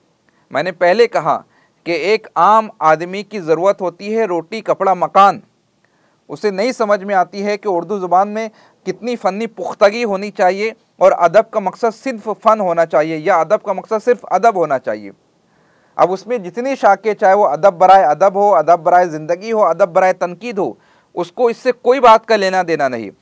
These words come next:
एक आम आदमी सिर्फ ये चाहता है कि उसके बच्चों के सामने तीन वक्त की रोटी रहे, उसके माँ बाप का इलाज पानी हो और एक सुकून चैन की ज़िंदगी गुजार सके। तो जब अदबी प्राकृत बेहतर से बेहतर होने लगी, तो फिर लोगों ने जो है,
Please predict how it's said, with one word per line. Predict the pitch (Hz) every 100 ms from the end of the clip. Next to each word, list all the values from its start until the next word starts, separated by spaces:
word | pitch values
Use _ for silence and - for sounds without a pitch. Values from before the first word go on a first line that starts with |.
| _ _
एक | 175 175
आम | 180 226 233
आदमी | 208 202
सिर्फ | 208 214 196
ये | 196 190
चाहता | 196 165 139 151
है | 151
कि | 196
उसके | 190 - 175
बच्चों | 156 - -
के | 196 202
सामने | 160 151 170 214 226 _ _ _ _ -
तीन | 202 226
वक्त | 208 190 208
की | 160 160
रोटी | 151 185 233 214 - - _ _ -
रहे, | 151 170 196 220 - _ _ 143
उसके | - 175
माँ | 147 151
बाप | 190 202
का | 180
इलाज | 165 208
पानी | - 202 220
हो | 220 220 226 _ -
और | 170
एक | 196 -
सुकून | 180 165 233 220
चैन | 214 214
की | 220
ज़िंदगी | 160 165 180 208
गुजार | 165 139 131
सके। | 127 117 95 80 _ _ -
तो | 170
जब | 233 226 -
अदबी | 160 180 196 254
प्राकृत | 214 175 165 226 214 - _ _ _ _ _ _ _ _ _ -
बेहतर | 160 180 247 233
से | 233
बेहतर | 196 208 262
होने | 240 208
लगी, | 190 147 117
तो | - _ - 170
फिर | 165 254
लोगों | 240 202 220
ने | 220
जो | 180
है, | 160